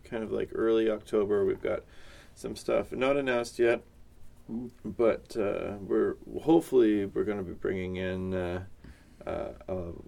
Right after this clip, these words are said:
Speaker 1: woman of the blues from down in the Windy City, who's, uh, Nellie Tiger Travis. This is not confirmed yet, but, uh, we saw her, uh,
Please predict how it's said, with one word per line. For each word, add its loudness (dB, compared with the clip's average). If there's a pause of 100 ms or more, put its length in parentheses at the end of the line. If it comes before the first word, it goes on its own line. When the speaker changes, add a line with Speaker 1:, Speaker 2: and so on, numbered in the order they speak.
(380)
Speaker 1:
woman -2
of -2
the -2
blues 2
from -4
down -2
in -6
the -6
Windy -2
City, 0 (600)
who's, -6
uh, -8
Nellie 0
Tiger 0
Travis. -2 (100)
This -6
is -4
not 0
confirmed -4
yet, 0 (120)
but, -6
uh, -4 (840)
we -2
saw -2
her, 2
uh, -2